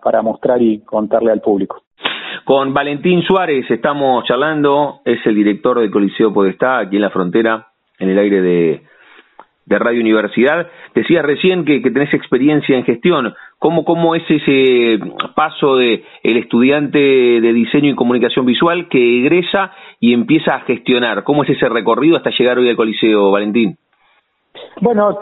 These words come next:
Speaker 1: sí, como te comentaba, yo, eh, a, a, empecé a trabajar, eh, a, digamos, ad honorem como diseñador, eh, en, en el año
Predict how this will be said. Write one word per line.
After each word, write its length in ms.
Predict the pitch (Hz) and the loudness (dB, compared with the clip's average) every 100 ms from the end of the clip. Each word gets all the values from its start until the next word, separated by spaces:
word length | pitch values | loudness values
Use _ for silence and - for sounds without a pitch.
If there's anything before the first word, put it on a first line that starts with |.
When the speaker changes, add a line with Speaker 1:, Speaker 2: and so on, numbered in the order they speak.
| - | -2
Speaker 1:
sí, 140 | 214 | 0
como 260 | 170 165 156 | 0 -2 -2
te 100 | 156 | -2
comentaba, 640 | 165 175 180 233 240 202 - | -2 -2 0 0 0 0 -2
yo, 300 | 196 190 175 | -2 0 2
eh, 560 | 156 147 135 131 123 120 - | 4 4 2 2 0 -2 -2
a, 960 | 120 - - 143 _ - 165 120 117 | -2 -4 -10 -16 _ -20 -10 -8 -6
a, 20 | 123 | -4
empecé 280 | 120 131 | -4 -2
a 60 | 165 | 0
trabajar, 680 | 165 160 143 - 170 165 151 | 0 0 0 0 0 2 0
eh, 120 | 139 | 0
a, 220 | 131 123 113 | -2 -4 -6
digamos, 640 | 143 127 120 139 139 127 | -14 -8 -2 0 0 -2
ad 140 | 135 131 | 0 2
honorem 400 | 135 165 156 143 | 2 2 2 0
como 280 | 135 131 120 | 0 0 -2
diseñador, 800 | 120 131 131 160 190 185 180 165 | -2 -2 2 2 2 2 0 -4
eh, 380 | 131 120 120 120 - _ _ _ _ _ | -10 -10 -8 -10 -12 _ _ _ _ _
en, 440 | 123 120 117 117 113 | -2 0 0 -2 -2
en 100 | 117 | 0
el 120 | 120 | 0
año 400 | 135 135 131 123 | 0 0 -2 -4